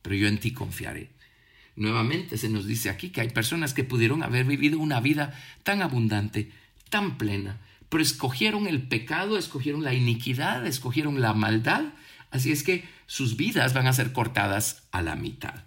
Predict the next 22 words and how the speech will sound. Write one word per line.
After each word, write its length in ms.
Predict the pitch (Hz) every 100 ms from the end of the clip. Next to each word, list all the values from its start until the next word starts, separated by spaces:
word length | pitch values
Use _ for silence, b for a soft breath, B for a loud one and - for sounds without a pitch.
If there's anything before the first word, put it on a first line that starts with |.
| _ _ _ _
a 120 | 104
la 120 | 98
mitad. 480 | 90 82 - - - B B B
Esto 260 | 127 135
será 280 | 135 147 156
por 100 | 139
las 140 | 107
malas 340 | 107 104 110 113
elecciones 520 | 110 - 107 113 127
que 180 | - 92
ellos 440 | 104 107 123 - B B _
hayan 500 | 95 90 90 - - -
hecho. 340 | 98 98 - - B B B _
Y 280 | 175 - -
a 240 | 135 117 110 113
veces 600 | 160 220 - - - - B B _
el 200 | 117 110
suicidio 920 | - 117 113 - 226 143 123 131 127
cae 400 | 107 101 107 -
en 260 | - 110 117
esta 440 | 113 - - 82 -
categoría. 760 | 78 - 76 71 67 64 -